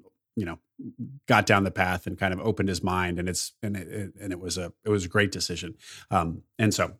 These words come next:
anyway, and, and by the way, there's a lot of people who have written me kind of requesting this, um, requesting that I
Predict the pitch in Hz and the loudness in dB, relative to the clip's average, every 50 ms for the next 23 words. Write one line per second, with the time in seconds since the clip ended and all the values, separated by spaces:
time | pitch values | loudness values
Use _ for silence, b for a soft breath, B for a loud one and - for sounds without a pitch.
0 | - 131 120 101 90 95 - - 156 156 170 190 190 143 175 160 147 147 151 139 | 4 4 6 6 6 2 6 6 8 8 10 8 10 10 10 10 10 10 8 8
1 | 127 127 120 135 127 135 139 143 139 139 - 139 135 - 120 110 120 113 104 90 | 6 4 4 4 6 8 8 8 6 4 2 0 0 2 0 2 2 2 2 0
2 | 98 - - 127 120 165 226 - 127 113 107 104 101 101 - - 113 107 101 90 | -2 -10 -6 4 6 6 6 8 6 2 2 2 0 -2 2 2 4 4 4 0
3 | - - - - 117 104 - - 160 151 - - 123 107 104 98 95 92 - - | -2 -12 -10 -6 -6 -4 6 8 8 8 8 4 0 0 0 0 -2 -4 -4 -6
4 | B B B B B B B 120 113 107 101 101 113 - 139 135 127 - 120 107 | B B B B B B B 6 6 8 8 6 6 6 6 6 6 6 2 2
5 | 104 98 101 104 98 | 4 4 4 2 0